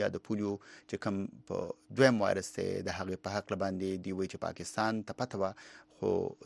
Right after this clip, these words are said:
ځینې کیسونه یې پټ کړي وو، خاص کر د، آه، پولیو د پروګرام چې کوم مشران دي، په هغې باندې یې ټکونه کړي وو. آه، نن د پاکستان، آه، د وزیر اعظم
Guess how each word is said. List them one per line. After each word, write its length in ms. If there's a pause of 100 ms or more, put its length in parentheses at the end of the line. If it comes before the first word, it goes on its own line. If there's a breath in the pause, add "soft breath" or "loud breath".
ځینې 280
کیسونه 300
یې 120
پټ 160
کړي 100
وو، 140
خاص 240
کر 200 (120)
د، 20
آه، 760 (120)
پولیو 260
د 120
پروګرام 400
چې 120
کوم 140 (320)
مشران 320
دي، 140
په 100
هغې 260
باندې 180
یې 100
ټکونه 300
کړي 140
وو. 60 (580 loud breath)
آه، 280
نن 120 (440 soft breath)
د 140 (120)
پاکستان، 560 (500 loud breath)
آه، 320 (140)
د 20 (800 loud breath)
وزیر 300
اعظم 280